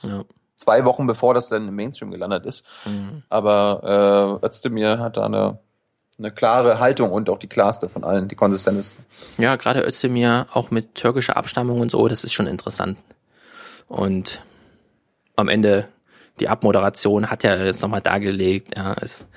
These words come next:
Speaker 1: man will den wirtschaftlichen und den nato-Partner Türkei nicht verärgern.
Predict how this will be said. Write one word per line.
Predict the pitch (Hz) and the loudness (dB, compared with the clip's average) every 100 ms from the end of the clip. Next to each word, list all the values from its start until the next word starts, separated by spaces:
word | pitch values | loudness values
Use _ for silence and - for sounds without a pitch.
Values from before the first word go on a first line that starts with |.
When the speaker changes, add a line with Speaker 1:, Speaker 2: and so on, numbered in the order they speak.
| - _ | -20 _
Speaker 1:
man | 104 104 | 0 2
will | 98 110 | 4 2
den | 107 98 95 98 - | 2 2 0 -2 -2
wirtschaftlichen | 107 - 104 - 98 - 98 98 | 0 2 -2 0 -4 -2 -2 -2
und | 85 98 98 | -2 -4 -2
den | 98 | -2
nato-Partner | 95 107 113 - - 95 98 107 95 | -2 0 0 0 0 2 2 0 0
Türkei | - 104 - 98 | -2 -6 -2 -4
nicht | 101 101 | -4 -6
verärgern. | - 98 101 107 | -4 -4 -6 -8